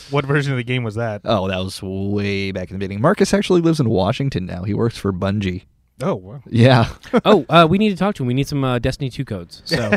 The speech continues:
Speaker 2: Uh,
Speaker 3: get on the phone with him.
Speaker 2: it's really fun. I, I
Speaker 1: <laughs>
Speaker 2: okay, so I played Destiny one for a couple of years. I played since launch. I loved it. My only problem was I ran out of content so quick.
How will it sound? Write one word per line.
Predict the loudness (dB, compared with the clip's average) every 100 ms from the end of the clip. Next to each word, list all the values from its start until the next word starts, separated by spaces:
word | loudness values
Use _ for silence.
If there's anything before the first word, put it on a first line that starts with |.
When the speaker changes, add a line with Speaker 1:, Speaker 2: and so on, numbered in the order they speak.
| 2 2
Speaker 2:
Uh, | 8 8
Speaker 3:
get | 8
on |
the | 6
phone | 0 -4
with | -8
him. | 2
Speaker 2:
it's | 4 6
really | 8 8 8
fun. | 6 4 4 0 2
I, | 6 6
I | 8 6 8 6 0 -4 -4 -8 -10
Speaker 1:
<laughs> | _ -20 0
Speaker 2:
okay, | 0 0 -4
so | 4 8
I | 10
played | 10 6 8
Destiny | 4 4 0 2
one | 2 2 0 -4 -10 _ _ -20 -2
for | 2 4 2 0
a | -2
couple | -2 0
of | -2
years. | -2 -6 -4
I | -4
played | -2 -4 -6
since | -10 -10
launch. | -10 -12 -16 _ _ _ _
I | 4 6
loved | 8 6 4
it. | 0 -2 -6
My | 2 6
only | 6 6
problem | 4 2 4
was | 0 0
I | 0
ran | 2 2
out | 2
of | -2
content | -2 -4 -2 -4 -4
so | -2 0 0
quick. | 0 -2 -2